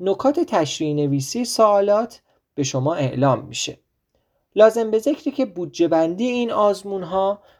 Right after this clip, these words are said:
با هماهنگی کامل با خود دانش آموزان تنظیم می‌شه. حتی روز و ساعت برگزاری آزمون هم با هماهنگی با شما تعیین می‌شه.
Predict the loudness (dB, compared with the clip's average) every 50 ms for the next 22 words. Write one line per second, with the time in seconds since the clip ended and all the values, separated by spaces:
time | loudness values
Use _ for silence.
0 | _ _ 2 2 2 2 2 0 0 0 2 2 0 0 0 -2 -2 -4 -4 -4
1 | -6 -6 -6 -8 -4 -2 -2 0 0 0 0 -2 -2 -4 -10 _ _ _ _ -2
2 | -2 -2 -2 2 2 4 4 4 2 0 2 0 0 0 0 -2 -4 -2 -2 -4
3 | -2 -4 -4 -2 -2 -2 -2 -4 -6 -8 -10 -10 -10 -12 -12 -12 -12 -12 -14 -14
4 | -12 -14 -14 -16 _ _ _ _ _ _ _ _ _ _ _ _ _ _ 2 2
5 | 2 2 2 4 4 4 4 2 -2 -2 -2 0 2 2 2 2 0 -2 -2 -2
6 | 0 4 4 4 4 4 0 -4 -4 -6 -4 0 2 2 2 2 2 0 -2 0
7 | 0 0 2 2 0 0 2 2 2 0 0 -2 -6 -8 -8 -6 -4 -2 -2 -2
8 | -4 -6 -12 _ _ _ _ _ 4 4 4 4 2 0 0 0 0 -2 -2 -2
9 | -4 -6 -6 -6 -8 -2 0 0 2 0 -2 -4 -12 _ _ _ -14 -14 -6 -2
10 | 0 4 4 4 4 2 -2 -6 -8 -8 -8 -12 -14 -14 -16 -12 -12 -12 -12 -14
11 | -20